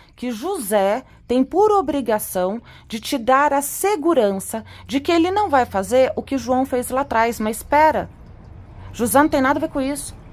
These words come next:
Ele tá entrando na sua vida agora. Entende?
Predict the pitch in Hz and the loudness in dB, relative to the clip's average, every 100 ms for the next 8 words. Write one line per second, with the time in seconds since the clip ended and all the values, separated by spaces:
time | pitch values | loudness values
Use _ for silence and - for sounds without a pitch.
0 | - - - 214 247 269 262 285 285 285 | -20 -12 0 2 4 2 4 4 4 0
1 | 285 254 302 254 214 233 247 - - - | -2 0 0 2 2 2 0 -8 -18 -20
2 | - - - - - - - - - - | -20 -20 -20 -20 -20 -20 -20 -20 -20 -20
3 | - - - 185 240 277 349 220 175 | -20 -20 -8 -4 2 4 4 -2 -8